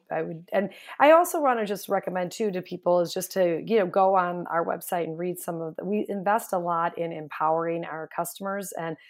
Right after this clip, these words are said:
really helping them understand what is, you know, available, just like you do, you know, just all of the information out there, and then make their own decisions on what is best for them. But, um, I just really want people to start, you know, like, so much like you,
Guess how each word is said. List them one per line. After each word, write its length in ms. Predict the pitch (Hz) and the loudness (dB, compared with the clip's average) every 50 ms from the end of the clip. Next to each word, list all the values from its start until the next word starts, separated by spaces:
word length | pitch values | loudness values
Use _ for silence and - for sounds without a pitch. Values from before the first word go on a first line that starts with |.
| - - _ _ _ _ - | -20 -20 _ _ _ _ -4
really 280 | 180 196 202 208 208 208 | 0 2 4 4 4 2
helping 400 | 156 147 170 170 - 180 170 165 | 2 0 -2 0 0 -2 -2 -2
them 160 | 170 165 170 - | -4 -4 -4 -6
understand 720 | - 165 165 170 156 - - - 170 170 165 165 165 160 147 | -4 -2 -2 -4 -4 -4 -6 -6 -4 -4 -4 -6 -8 -10 -6
what 240 | 156 165 170 170 165 - | -2 0 0 0 0 -2
is, 320 | - 170 165 160 151 - - - _ - | -2 -2 -2 -2 -4 -8 -14 -18 _ -10
you 100 | 208 175 | -6 -6
know, 140 | 165 156 - | -4 -4 -2
available, 340 | - 156 160 170 - - 175 | -2 0 0 0 0 -2 -4
just 260 | - - 202 - - | -4 -4 -4 -2 0
like 200 | 196 175 185 - | -2 -2 0 -2
you 100 | 196 185 | -2 0
do, 220 | 165 165 - - 160 | 0 -2 -2 -2 -4
you 100 | 165 165 | -4 -4
know, 220 | 170 170 175 175 | -2 -2 -2 -4
just 240 | 165 175 160 - - - | -4 -4 -8 -8 -6 -4
all 180 | 175 175 180 202 | -2 0 0 -2
of 140 | 190 175 | -2 2
the 180 | 175 175 175 - | 2 2 2 2
information 560 | 170 170 - 175 165 160 170 170 - - 165 | -2 -4 -4 -6 -6 -6 -6 -8 -8 -8 -6
out 200 | 165 165 175 - | -6 -6 -6 -4
there, 260 | 180 175 160 160 160 - _ _ _ _ _ - - | -4 -2 -2 -2 -4 -6 _ _ _ _ _ -12 -4
and 100 | - 214 | -2 0
then 140 | 233 233 233 | 0 2 2
make 200 | 220 233 226 226 | 0 -2 -2 0
their 140 | 220 208 196 | 0 0 2
own 140 | 196 214 220 | 2 2 0
decisions 640 | 196 180 160 - - - - - - - - - - | 0 -4 -4 -4 -8 -8 -6 -8 -8 -8 -8 -6 -4
on 300 | - 160 170 - - - | -4 -4 -4 -6 -10 -10
what 320 | - 165 165 175 180 175 | -10 -4 -2 0 0 0
is 140 | 180 165 147 | -2 -6 -4
best 260 | - 170 165 - - | -2 -2 -2 -2 -4
for 140 | - 165 160 | -4 -4 -2
them. 320 | 165 165 170 180 175 170 143 | -2 -4 -4 -4 -10 -10 -6
But, 200 | - 165 165 160 _ _ _ _ _ - _ _ - | -6 -6 -6 -6 _ _ _ _ _ -20 _ _ -6
um, 240 | 160 156 156 156 160 - | -4 -4 -4 -4 -4 -4
I 80 | 180 | -4
just 180 | 185 190 180 - - - | -4 -4 -8 -8 -8 -4
really 240 | 185 196 190 190 | -2 0 0 0
want 360 | 185 165 175 175 175 180 - _ | 0 -2 -4 -4 -6 -8 -10 _
people 280 | - 185 180 170 165 | -12 -8 -4 -4 -4
to 140 | 165 - 165 | -4 -4 -10
start, 380 | - - - 170 156 160 - _ - _ _ _ _ _ - | -10 -4 -4 -2 -2 -2 -6 _ -18 _ _ _ _ _ -10
you 80 | - 185 | -6 -4
know, 140 | 175 170 180 | -2 -2 0
like, 200 | 185 202 196 - - 190 180 - | 2 0 0 0 -4 -10 -10 -8
so 220 | - - - 240 | -2 2 2 4
much 240 | 240 226 214 - - | 4 4 2 2 0
like 200 | 170 175 160 - | -2 -2 -2 -4
you, 280 | 190 180 175 175 165 | -4 -2 -2 -2 -4